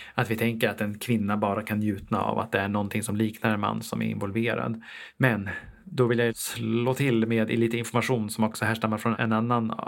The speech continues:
av era frågor som frågar, "Hur kan en kvinna med klitoris komma på bästa sätt?" Och det är just det här benämningen klitorisen som är nyckeln till det. Det är ganska få kvinnor, om vi tittar på forskningen i alla fall, som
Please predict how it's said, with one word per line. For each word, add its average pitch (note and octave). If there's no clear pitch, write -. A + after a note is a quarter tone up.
av A2
era G2+
frågor G2+
som -
frågar, G#2
"Hur A2
kan G#2+
en G#2+
kvinna G#2+
med A2
klitoris A2+
komma G#2
på G#2
bästa G#2
sätt?" -
Och B2
det B2
är B2
just A2+
det G#2+
här G#2+
benämningen G#2
klitorisen A2
som A2
är G#2
nyckeln A2+
till -
det. A2
Det A#2+
är A#2+
ganska C#3
få C3+
kvinnor, A2
om B2
vi A2
tittar A#2
på G#2+
forskningen A#2+
i C3
alla C3
fall, A2
som -